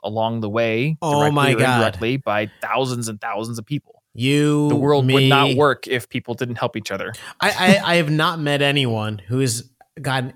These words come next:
Speaker 2: any reasonable amount of success that hasn't been enormously helped by, like, a shit ton of people. I mean,
Speaker 1: Mm-hmm.
Speaker 2: a ridiculous amount, whether it's, like, mentors or just one-off. I mean, yeah.
Speaker 1: Yeah. Or your garbage guy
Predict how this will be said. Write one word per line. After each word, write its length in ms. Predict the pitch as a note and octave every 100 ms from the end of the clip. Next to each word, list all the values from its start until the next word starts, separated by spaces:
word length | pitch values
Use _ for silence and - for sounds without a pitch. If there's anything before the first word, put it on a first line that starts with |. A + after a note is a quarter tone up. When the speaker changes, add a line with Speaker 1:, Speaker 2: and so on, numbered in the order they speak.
| -
Speaker 2:
any 400 | E3 D#3+ E3 D#3+
reasonable 400 | C3+ D3 C#3 D3
amount 260 | C3+ C3
of 80 | B2+
success 520 | C3 - C3 B2+ C3+ -
that 100 | A#2+
hasn't 420 | C3 C3 C3 A#2+
been 160 | B2+ B2
enormously 680 | C3 B2+ C3 C3 C3 - B2
helped 360 | A#2 A#2+ - - - - -
by, 140 | C3+
like, 240 | C3 B2+ -
a 140 | C3+
shit 400 | A2+ - D3 -
ton 200 | A#2+ A#2+
of 100 | A2+
people. 420 | A2+ G#2+ G2 F#2+ _ -
I 60 | D3
mean, 280 | C#3+ A#2+
Speaker 1:
Mm-hmm. 340 | A#2 A#2 C3+ E3
Speaker 2:
a 60 | C#3
ridiculous 420 | C#3+ D3 C3+ B2+
amount, 320 | B2+ A#2 G#2
whether 160 | A2+ A2+
it's, 120 | G#2
like, 160 | G#2 A#2
mentors 760 | C#3+ C3+ A#2+ B2+ B2+ C3 B2+
or 60 | A2
just 200 | A2 A2+
one-off. 680 | A#2+ B2+ B2+ B2 B2 A2+ - -
I 140 | - C#3
mean, 380 | C3 A#2+ G#2+ - _ _ - - - - _ _ _ _
yeah. 240 | B2+ G2+ - _ _ _ _ _ _
Speaker 1:
Yeah. 260 | A#2 D3 C3 - _
Or 160 | A2+ A2+
your 140 | A#2+
garbage 460 | A#2+ B2 C3 C#3+ -
guy 340 | G2 D2 -